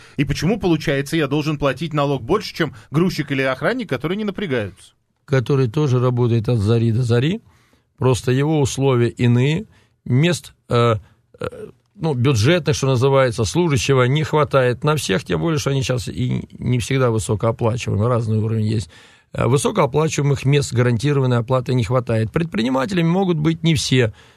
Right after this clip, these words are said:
Speaker 2: Социологи установили, что лишь пять процентов населения обладают способностями, э, быть предпринимателями. Тогда что делать человеку, э, с, получившему образование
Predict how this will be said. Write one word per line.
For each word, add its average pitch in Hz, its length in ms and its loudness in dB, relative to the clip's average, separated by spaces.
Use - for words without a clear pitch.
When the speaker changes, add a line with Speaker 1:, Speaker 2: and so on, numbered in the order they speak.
Speaker 2:
Социологи 185 500 0
установили, 147 640 2
что 160 160 0
лишь 180 200 -2
пять 185 380 0
процентов 135 640 0
населения 185 540 0
обладают 135 440 2
способностями, 160 840 -2
э, 143 220 2
быть 160 260 -2
предпринимателями. 156 840 0
Тогда 180 240 0
что 294 220 0
делать 202 420 2
человеку, 180 640 2
э, 156 340 4
с, 190 300 0
получившему 190 560 2
образование 139 800 2